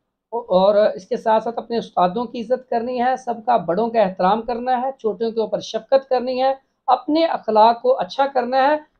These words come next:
फिर इंशाअल्लाह, ये मेरा आपसे वादा है,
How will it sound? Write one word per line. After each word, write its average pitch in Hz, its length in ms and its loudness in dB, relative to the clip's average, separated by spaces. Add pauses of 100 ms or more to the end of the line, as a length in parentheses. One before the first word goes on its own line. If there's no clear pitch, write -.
(160)
फिर 339 160 6
इंशाअल्लाह, 269 880 4 (1040)
ये 262 120 4
मेरा 262 220 4
आपसे 233 260 0
वादा 226 380 2
है, 160 300 -2